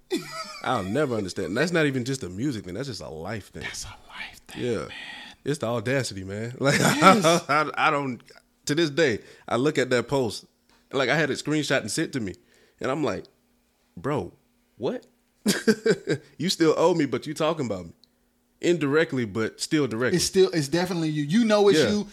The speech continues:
Speaker 2: Everybody around you know it's you.
Speaker 1: Yeah. 'Cause I was working with you, like, personally for, like, two years.
Speaker 2: Wow.
Speaker 1: Yeah, and
Speaker 2: Do you ever think that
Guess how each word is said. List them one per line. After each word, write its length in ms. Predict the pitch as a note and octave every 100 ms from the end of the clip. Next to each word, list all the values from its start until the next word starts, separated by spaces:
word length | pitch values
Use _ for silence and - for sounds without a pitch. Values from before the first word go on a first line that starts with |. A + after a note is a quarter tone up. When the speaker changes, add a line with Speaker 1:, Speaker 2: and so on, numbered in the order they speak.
| - F3+
Speaker 2:
Everybody 400 | G#3+ G3+ F#3 F3
around 320 | F3 F3+ D#3+
you 80 | D3+
know 200 | D3 C3+
it's 120 | -
you. 120 | -
Speaker 1:
Yeah. 160 | F4+ - - _ _ _ _ -
'Cause 200 | A2+ A2
I 100 | B2
was 120 | D#3 B2+
working 320 | E3+ A3 C3
with 180 | G2+ F2
you, 120 | F2 _ _ -
like, 260 | G2+ F2 -
personally 400 | G3+ A3 C3 G2+
for, 200 | C#3 B2+
like, 240 | B2 -
two 160 | - E3
years. 420 | E3+ E3 F#2+ - _ _ _ _ _ _ _
Speaker 2:
Wow. 80 | - - - - - - -
Speaker 1:
Yeah, 240 | F3+ A2+ F2+ -
and 320 | F#2+ F#2+ - - _ B2
Speaker 2:
Do 100 | D#3
you 240 | F#3+ G3 G3
ever 280 | F3+ G3+ G3
think 540 | G3 G3 F#3 - - - _ _ _ E3 - _ _ -
that 540 | C3 E3+ E3+ D#3 -